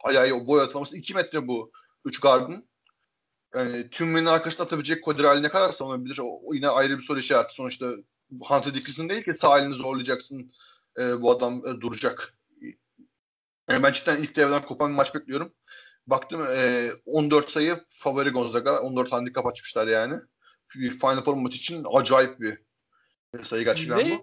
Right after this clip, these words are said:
Speaker 1: bu.
Speaker 2: mantıklı bir yani düşünüyorum
Speaker 1: Yani evet.
Speaker 2: girilir Gonzaga'ya.
Speaker 1: Yani gerçekten girilir. Yani
Speaker 2: Yani.
Speaker 1: ben yani Mick Cronin'e teşekkür eder. E, muhtemelen Final Four'dan a-, ayır-, ayırırız otelinden. Evine döner artık herhalde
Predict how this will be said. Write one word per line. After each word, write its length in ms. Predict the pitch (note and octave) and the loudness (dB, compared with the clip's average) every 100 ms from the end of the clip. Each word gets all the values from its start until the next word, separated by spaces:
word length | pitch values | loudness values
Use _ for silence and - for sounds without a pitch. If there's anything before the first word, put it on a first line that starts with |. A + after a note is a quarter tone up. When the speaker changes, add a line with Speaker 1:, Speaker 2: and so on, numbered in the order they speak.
| - | -8
Speaker 1:
bu. 200 | C#4+ F#3 | -10 -2
Speaker 2:
mantıklı 640 | F#3+ F#3+ F#3+ A#3 G#3+ D#4+ E4+ | 4 4 4 -4 -8 -8 2
bir 40 | |
yani 420 | A3+ G3 F#3+ F3 F3 E3+ F3+ - - | 4 4 2 -4 -10 -18 -20 -20 -8
düşünüyorum 540 | E3 - G#3 C4 D#4 | -6 -2 2 4 6
Speaker 1:
Yani 40 | C#4 | 4
evet. 100 | F#3+ | 2
Speaker 2:
girilir 280 | G3 A#3+ F4 | 0 -4 -6
Gonzaga'ya. 600 | G4 D4+ G#3+ D3 B2 - _ _ _ _ _ _ _ - - - _ _ _ _ _ _ _ _ | -4 -2 0 0 -2 -6 _ _ _ _ _ _ _ -20 -20 -20 _ _ _ _ _ _ _ _
Speaker 1:
Yani 160 | B2+ | 0
gerçekten 320 | D3 D#3+ F3 | 2 2 0
girilir. 460 | F3+ G3 D#3 - - _ A#2+ | -2 -6 -8 -10 -12 _ -6
Yani 240 | B2 A#2+ | -4 2
Speaker 2:
Yani. 40 | |
Speaker 1:
ben 320 | C3+ C3+ B2 - _ _ _ _ _ _ _ _ | 2 2 0 -10 _ _ _ _ _ _ _ _
yani 220 | - A2 B2+ | -6 -4 -4
Mick 220 | D3 - | -6 0
Cronin'e 420 | E3+ D3 E3 E3 | 2 2 0 -2
teşekkür 460 | - D#3+ D#3+ D#3 C#3+ | -4 -2 0 0 2
eder. 260 | D3 E3 | 2 0
E, 100 | D#3 | 2
muhtemelen 380 | D3+ C#3 C#3 C3+ | 0 0 -2 -2
Final 280 | D3 C3+ B2 | 0 0 -2
Four'dan 320 | A2 B2+ D3+ | -4 0 2
a-, 360 | D3 A2 - - | 0 -2 -2 2
ayır-, 240 | C#3 C3 | 2 2
ayırırız 440 | D3 D3 B2+ B2+ A#2 | 2 2 2 -4 -4
otelinden. 640 | B2 C3 A#2+ A#2+ A#2 D3+ - | -4 -4 -2 -4 -6 -8 -6
Evine 280 | C#3 C#3 C#3+ | -4 0 2
döner 160 | C3 C#3 | 2 2
artık 320 | B2+ - - | 0 0 -2
herhalde 420 | A#2+ G2+ G2+ G#2+ | -2 -2 -4 -8